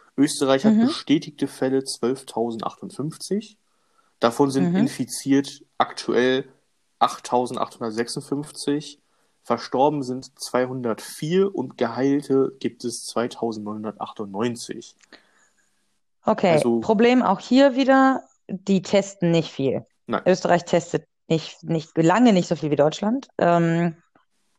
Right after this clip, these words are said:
Speaker 2: und ich kenne auch Leute in Österreich und bin auf Facebook mit denen befreundet und ich lese gerade sehr viel auf Facebook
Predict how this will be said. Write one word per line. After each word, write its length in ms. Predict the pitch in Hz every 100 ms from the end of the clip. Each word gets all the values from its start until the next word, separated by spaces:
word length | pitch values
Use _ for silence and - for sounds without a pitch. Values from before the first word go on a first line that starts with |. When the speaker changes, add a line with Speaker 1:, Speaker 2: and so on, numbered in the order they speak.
| _ _
Speaker 2:
und 360 | 180 175 170 165
ich 100 | -
kenne 260 | 214 226
auch 140 | 170 180
Leute 220 | 175 180
in 60 |
Österreich 580 | 160 180 190 160 160 160
und 140 | 160 160
bin 140 | 160
auf 140 | 151
Facebook 400 | - 196 - -
mit 100 | 156
denen 140 | 156 151
befreundet 420 | 147 - 151 151
und 80 | 165
ich 160 | 156 -
lese 440 | 151 160 196 220
gerade 240 | - 160 160
sehr 240 | 151 208
viel 260 | - 226 196
auf 140 | 170
Facebook 560 | - 170 - - 202